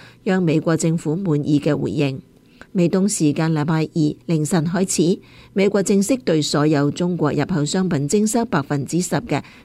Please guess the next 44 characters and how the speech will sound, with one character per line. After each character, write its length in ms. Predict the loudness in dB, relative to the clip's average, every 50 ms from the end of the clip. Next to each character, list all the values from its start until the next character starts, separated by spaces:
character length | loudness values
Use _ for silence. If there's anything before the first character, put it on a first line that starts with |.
| -4
額 220 | -2 -2 -2 0 -2
外 80 | -2
關 260 | -2 0 0 0 0 2
稅。 220 | 2 0 0 0 -2 -6 -16 -20 -20 -20 -8 -2
幾 180 | 0 0 2 2
分 220 | 0 0 -2 -2
鐘 180 | -2 -2 -4 -4
後， 300 | -2 -2 -2 -2 -2 -6 -12 -20 -20 -20 -8 -4
中 180 | -4 -2 0
共 220 | 0 0 2 0 0
財 200 | 0 0 0 0
政 220 | 0 0 0 0
部 160 | 2 2 2
表 220 | 2 4 2 2 2
示， 280 | 2 2 0 0 0 -4 -12 -20 -20 -8 -2
將 240 | 0 0 0 0 0
對 180 | 0 0 0
美 260 | 2 2 2 2 2
國 240 | 0 0 0 -2 0 0
煤 240 | -2 -2 0 0 0
炭 260 | 0 0 0 0 -2 -2
同 240 | 0 0 0 0 0
液 120 | 0 0
化 240 | 0 0 -2 -4 -2
天 220 | -2 0 0 0 0
然 160 | 0 0 0
氣 240 | 0 -2 -2 -2 -6 -12 -20 -20 -14 _
徵 220 | -2 0 0 0
收 180 | 0 -2 -4 -4
百 140 | -2 -2 -2
分 220 | -2 -2 -4 -2
之 160 | -2 0 0 0
十 160 | 0 -2 -4
五 220 | -6 -6 -6 -4
嘅 120 | -2 -2 -2
關 240 | 0 0 0 0
稅， 280 | 0 0 0 0 -2 -2 -8 -16 -20 -20 -20 -14 -4
對 220 | 0 2 2 4 4
原 300 | 4 2 2 2 2 0
油、 280 | 0 0 0 -2 -6 -6
農 240 | -4 -4 -2 -2 -2 0
業 160 | 2 2 0
設 220 | 2 0 0 0
備 300 | 0 0 0 0 0 -2